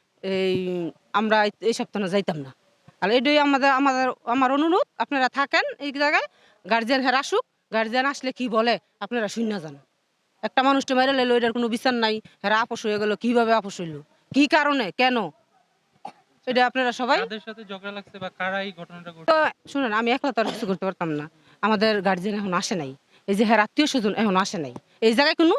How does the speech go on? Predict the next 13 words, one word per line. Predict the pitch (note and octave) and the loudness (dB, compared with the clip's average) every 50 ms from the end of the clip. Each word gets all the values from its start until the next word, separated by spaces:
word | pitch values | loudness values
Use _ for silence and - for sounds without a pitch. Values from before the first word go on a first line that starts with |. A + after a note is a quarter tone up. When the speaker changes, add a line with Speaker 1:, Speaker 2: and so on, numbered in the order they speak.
| A4+ D#4+ | 2 0
Speaker 1:
হের | C4+ A#3+ A3 D4 | -2 -2 -2 0
কোনো | D4 C#4+ B3 A3 | 0 2 2 0
আস-, | A3+ A3+ - - - A3+ | 0 -2 -6 -6 -6 -6
আত্মীয় | - - F#4 F#4+ | -2 -2 -4 -2
স্বজন | - D#4+ C4+ A#3 G#3+ | -2 -2 -2 -2 0
নাই। | G3+ F#3+ F#3+ | -2 0 -2
হের | G#3 F#3+ F#3 | -2 -4 -4
দুই | A#3 A3+ - | -6 -6 -2
ছেলে, | - C4 C4+ C#4+ C#4+ E4 - _ _ _ _ _ - - A3 | 0 0 0 2 2 0 0 _ _ _ _ _ -6 -6 -6
এক | - - C4+ C4 | -4 -2 0 0
মেয়ে | C#4 D4 D#4 E4+ G4 C#5 - - - | 2 2 2 2 0 0 -4 -4 -4
আর | G#3 G#3+ | -2 0
হের | G#3+ A3 | -2 -4